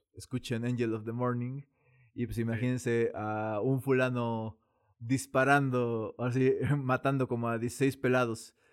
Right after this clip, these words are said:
Speaker 1: y a uno restregándole sus partes íntimas en el rostro.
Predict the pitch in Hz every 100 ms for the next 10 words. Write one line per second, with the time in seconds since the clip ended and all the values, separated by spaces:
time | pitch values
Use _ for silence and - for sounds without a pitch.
0 | _ _ - 120 127 120 120 120 120 131
1 | 127 123 117 113 120 113 - - - 131
2 | - 139 143 131 123 117 - 117 117 131
3 | 135 - 143 185